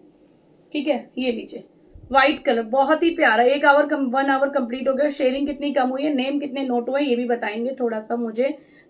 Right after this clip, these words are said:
comments करके, ठीक है। थोड़ा focus यार sharing पे भी किया करो, सिर्फ name add करवाने पे मत किया करो, ठीक है। ये लीजिए, क्योंकि name add हो ही जाएंगे,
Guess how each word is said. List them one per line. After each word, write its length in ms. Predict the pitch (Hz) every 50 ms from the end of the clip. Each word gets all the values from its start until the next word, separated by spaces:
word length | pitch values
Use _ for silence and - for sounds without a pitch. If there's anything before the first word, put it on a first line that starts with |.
| _ -
comments 400 | 285 285 277 285 285 285 277 -
करके, 380 | - 226 - - - - 233 226 - _ _ _ _ _
ठीक 180 | - 277 247 285
है। 80 | 302 320 320 - _ _ _ _ _ _ _ _ _ _
थोड़ा 200 | 302 294 302 311
focus 400 | 320 - 311 294 294 302 320 311 320
यार 200 | 311 294 294 311 311
sharing 360 | - 320 269 269 285 294 285
पे 80 | 294 285
भी 140 | 262 311 294
किया 300 | 254 269 269 269 269 277
करो, 300 | 277 294 269 262 285 311
सिर्फ 180 | 302 - 311 277 277
name 280 | 240 226 247 277 285
add 160 | 285 277 254 254
करवाने 360 | 277 262 254 254 247 240 240
पे 100 | 240 285
मत 240 | 277 262 233 226 - -
किया 160 | 240 - -
करो, 300 | - - - - - - _ _ _ _ _ _ _ _ _ _ _ -
ठीक 180 | - 285 269 320
है। 100 | 349 381 381 - - -
ये 120 | 269 302 311
लीजिए, 400 | 285 247 220 220 233 214 190 - - - _ _ _ _
क्योंकि 220 | 294 294 - 330 320
name 340 | 294 285 285 302 320 320
add 240 | 311 311 320 311 311
हो 220 | 302 285 285 285 294
ही 180 | 311 330 330
जाएंगे, 540 | 294 330 311 294 294 294 294 285 302 311